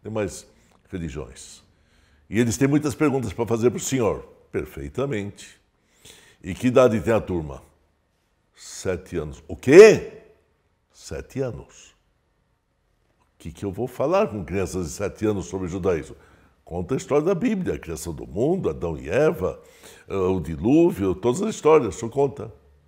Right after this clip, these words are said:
Quantas crianças? Cinquenta. Bom, sem dúvida é um desafio. Eu lido muito mais com adultos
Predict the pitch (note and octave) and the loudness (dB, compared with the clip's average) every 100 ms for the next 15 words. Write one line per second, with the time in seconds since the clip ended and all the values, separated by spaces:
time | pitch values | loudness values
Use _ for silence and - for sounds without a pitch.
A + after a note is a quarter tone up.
0 | _ _ _ _ _ _ _ - D3+ D3+ | _ _ _ _ _ _ _ -2 2 2
1 | - C3+ G#2 E2 D2 - - - A#2+ A2+ | 4 6 6 2 -12 -14 -18 -12 -10 -6
2 | F#2+ C#2+ - C#2 - _ _ _ _ _ | -8 -8 -14 -18 -20 _ _ _ _ _
3 | _ - - G#2+ - - - G#2 F#2+ F2 | _ -20 -8 -8 -8 -20 -12 -8 -6 -6
4 | E2+ G#2 A#2+ D#3 D#3+ D3+ A#2+ G2+ B2+ - | -4 -4 0 0 2 -2 -4 0 2 4
5 | F3 A#2 C#2+ - _ _ _ _ _ _ | 2 2 -2 -10 _ _ _ _ _ _
6 | _ D2 C2+ C#2 C#2+ D#2+ D#2 D#2+ D#2+ F2 | _ -14 -12 -10 -8 -8 -8 -8 -8 -6
7 | D#2+ - A2 A#2 G2 F#2 E2+ D#3 - | -8 -6 -4 -2 -2 -4 -2 -4 -4